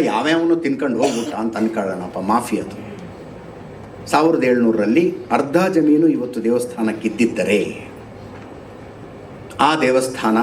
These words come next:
ಎಷ್ಟು ಶಾಲೆಗಳನ್ನು ನಡೆಸ್ತಾ ಇತ್ತು, ಎಷ್ಟು ದೇವಸ್ಥಾನಗಳನ್ನು ನಡೆಸ್ತಾ ಇತ್ತು, ಆ ದೇವಸ್ಥಾನದ ನೆರಳಿನಲ್ಲಿ ಎಷ್ಟು ಜನ ಊಟ ಮಾಡ್ತಾ ಇದ್ರು, ಎಂತೆಂಥ ಸಾಮಾಜಿಕ ಕಾರ್ಯಗಳು ಆ ದೇವಸ್ಥಾನದಿಂದ ಆಗಬಹುದಾಗಿತ್ತು.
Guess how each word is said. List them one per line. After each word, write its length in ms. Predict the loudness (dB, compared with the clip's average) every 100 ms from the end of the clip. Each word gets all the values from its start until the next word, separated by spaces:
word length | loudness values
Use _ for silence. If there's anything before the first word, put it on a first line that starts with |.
| 2
ಎಷ್ಟು 240 | 2 0 0
ಶಾಲೆಗಳನ್ನು 580 | 2 2 2 2 2 2
ನಡೆಸ್ತಾ 440 | 0 -4 -6 -2
ಇತ್ತು, 320 | -2 -2 0 0 -2 -10 -12 -14 -16 -16 -18 -18 -16 -16 -6 2
ಎಷ್ಟು 260 | 2 4 4
ದೇವಸ್ಥಾನಗಳನ್ನು 760 | 4 2 -2 0 2 2 2 0
ನಡೆಸ್ತಾ 440 | -2 -4 -2 -2
ಇತ್ತು, 280 | -2 -4 -8 -8 -10 -14 -16 -16 -18 -18 -18 -16 -16 -16 -14 -8 -6 -6 -8 -14 -8 2
ಆ 200 | 4 6
ದೇವಸ್ಥಾನದ 640 | 4 4 0 0 2 4
ನೆರಳಿನಲ್ಲಿ 580 | 4 4 4 2 0 0
ಎಷ್ಟು 220 | 0 -2
ಜನ 140 | -2 -2
ಊಟ 220 | -2 0
ಮಾಡ್ತಾ 360 | 0 0 -2 -2
ಇದ್ರು, 580 | -2 0 -2 -2 -8 -14 -14 -16 -16 -16 -16 -16 -16 -16 -8 2
ಎಂತೆಂಥ 420 | 4 6 4 4
ಸಾಮಾಜಿಕ 540 | 0 0 -2 -2 -2 -4
ಕಾರ್ಯಗಳು 460 | 0 0 0 0
ಆ 100 | -2 -2
ದೇವಸ್ಥಾನದಿಂದ 640 | -2 -2 -6 -4 -4 -2
ಆಗಬಹುದಾಗಿತ್ತು. 800 | 0 0 -2 -2 -6 -8 -12